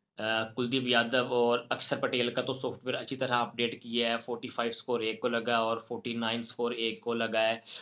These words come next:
اوورآل انڈیا جیت چکی ہے ٹی ٹوئنٹی دو ہزار چوبیس کا فائنل انڈین ٹیم کو، اور انڈین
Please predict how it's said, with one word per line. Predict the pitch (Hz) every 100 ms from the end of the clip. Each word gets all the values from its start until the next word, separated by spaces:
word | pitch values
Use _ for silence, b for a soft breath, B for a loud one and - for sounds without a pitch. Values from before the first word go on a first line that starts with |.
| B -
اوورآل | 131 135 143 135 139 135
انڈیا | 131 123 127
جیت | 113 98 127 127
چکی | 139 127 135 127
ہے | 127 127 127 -
ٹی | 131 127
ٹوئنٹی | 131 117 113 127 123 123
دو | 117 120
ہزار | 120 123 117 -
چوبیس | 139 127 123 -
کا | - 113
فائنل | 113 110 120 117
انڈین | 120 110 117 117 117
ٹیم | 110 117 117
کو، | 120
اور | 120
انڈین | 120 107 117